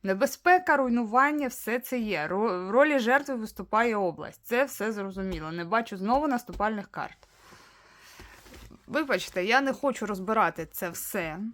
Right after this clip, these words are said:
тому що є Курськ. Все залежить від Курську. Треба це розуміти. Нагнітати можуть все, що завгодно. Розпач вам робити, будь-який. Але ви зрозумієте, нарешті, евакуація обласного центру.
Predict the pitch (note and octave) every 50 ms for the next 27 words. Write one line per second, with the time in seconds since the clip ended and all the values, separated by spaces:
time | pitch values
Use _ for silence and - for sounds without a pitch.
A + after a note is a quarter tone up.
0 | - _ _ - A#3 A3+ B3 C#4+ E4 - - - A#3+ G#3 G3 A3+ C4 D4 C#4+ -
1 | - F#3 D3+ - - - - - - _ _ _ _ _ _ _ - - _ -
2 | C4+ D#4 C#4+ C#4+ A3+ A#3+ C4+ B3+ A#3+ A#3 A3+ A3 - - E3+ D#3 - D#3 D#3 -
3 | - - - _ _ _ _ _ _ _ _ _ - - A3+ C#4+ D#4 D4+ A3 -
4 | - C#4+ D4 C#4+ A#3+ G3+ A3+ G#3 G3 F3+ E3 - E3 D3+ D3 D#3+ G3 A3 A#3+ C#4+
5 | E4 D#4 G4+ G4+ G4+ G4+ D#4 C4+ B3 A#3+ A3+ G#3 G3 - - D#4+ D4 - D4 C4+
6 | A#3 A#3+ G#3+ E3+ E3 D3+ C#3+ D3+ D#3 D3+ E3+ - - A#3 D4+ E4+ - - C#4+ B3
7 | - A#3 G#3+ G#3 F#3+ G3+ G3 G#3 G3+ G3+ F#3 F#3 F3 E3 - D#3 D#3 E3+ G#3+ D4
8 | B3+ A#3 A#3+ A3+ A3+ - C3+ A#2+ - - _ _ - - - - - - - -
9 | - - - G3+ A#3+ D4 E4 F4+ - - G#3 A#3 C4 A3+ A#3 A3+ C4+ A#3+ C4+ C#4+
10 | D#4+ F#4 G4 F4+ - B3+ A3 G#3 G#3 A3+ A#3+ A3 - - F#3+ F3 F#3+ F#3+ - C#4+
11 | F4+ F#4+ - D#4+ B3+ G#3 A3+ A3+ - C4+ C#4+ A#3 C4+ B3+ C4 - - B3+ B3+ B3+
12 | A3 F3 D#3+ - F3 D#3 C#3 D3